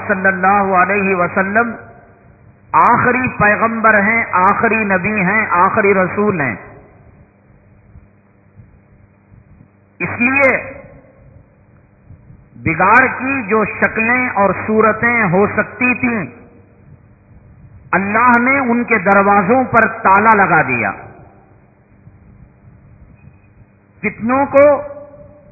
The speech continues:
برائیوں کو منع کیا، لیکن برائی تک جانے والے راستوں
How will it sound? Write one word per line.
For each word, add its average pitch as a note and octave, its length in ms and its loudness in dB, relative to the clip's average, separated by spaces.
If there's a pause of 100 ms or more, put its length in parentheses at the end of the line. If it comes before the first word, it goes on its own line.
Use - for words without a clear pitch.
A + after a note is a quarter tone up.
(160)
برائیوں G#3+ 600 0
کو C4 220 2
منع G#3+ 300 2 (100)
کیا، G3 500 -2 (1000)
لیکن G#3+ 440 -2
برائی G3 460 2
تک G3 320 -4
جانے G#3+ 320 2
والے A3 440 2
راستوں F#3+ 760 0